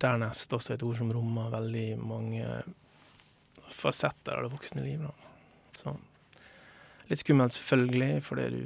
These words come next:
du ber om å få høre at dette ikke var stort, men sånne, sånne sjanser må man ta. <laughs>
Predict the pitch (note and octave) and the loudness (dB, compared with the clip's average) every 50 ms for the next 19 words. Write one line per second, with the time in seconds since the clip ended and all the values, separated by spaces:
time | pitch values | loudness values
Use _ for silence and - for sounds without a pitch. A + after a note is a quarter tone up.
0 | B2+ B2+ - - B2+ B2+ B2+ A#2+ A#2+ A2+ A2+ A#2 A2+ A2+ A2+ - - A#2+ A#2 B2 | -8 -8 -10 -6 -2 0 2 2 2 2 0 -2 -2 -4 -6 -4 -4 -4 -4 -4
1 | C#3 - - - - - - - - _ _ _ _ _ _ _ _ _ _ _ | -6 -10 -14 -20 -20 -20 -20 -20 -20 _ _ _ _ _ _ _ _ _ _ _
2 | _ _ _ _ _ _ _ _ _ _ _ _ _ _ _ _ _ _ _ _ | _ _ _ _ _ _ _ _ _ _ _ _ _ _ _ _ _ _ _ _
3 | _ - - B2 A#2 A#2 A#2 A#2+ - - - - - B2 A2+ - A2+ A2+ A#2+ - | _ -4 0 0 0 0 0 -4 -8 -12 -16 -10 -8 -8 -6 -4 -4 -4 -4 -2
4 | - A2+ A2+ A#2 A#2+ A#2+ - - - - - - - - _ _ - - - - | -4 -2 -2 -4 -6 -8 -10 -16 -20 -20 -20 -20 -20 -20 _ _ -18 -6 -4 -2
5 | - - - - - - _ _ _ _ _ _ _ _ _ - - - - - | -2 -2 -4 -10 -20 -20 _ _ _ _ _ _ _ _ _ -20 -20 -20 -20 -20
6 | - - - - C3 B2 A#2 A#2 A#2+ - - - - - - - - - - - | -20 -12 -8 -6 -6 -4 -6 -8 -10 -12 -18 -20 -20 -20 -20 -20 -20 -20 -20 -20
7 | - - - - - B2+ A#2+ A#2+ A2+ - - - B2+ C3 A#2 A#2+ A#2+ A#2 A2+ A#2+ | -18 -14 -12 -6 -4 -2 -2 -2 -2 -4 -4 -2 0 0 2 2 0 0 0 0
8 | A#2 A#2+ A#2 A#2 A2+ A2 A2 A#2 A2 F3 | 0 2 2 0 0 -2 -2 0 0 0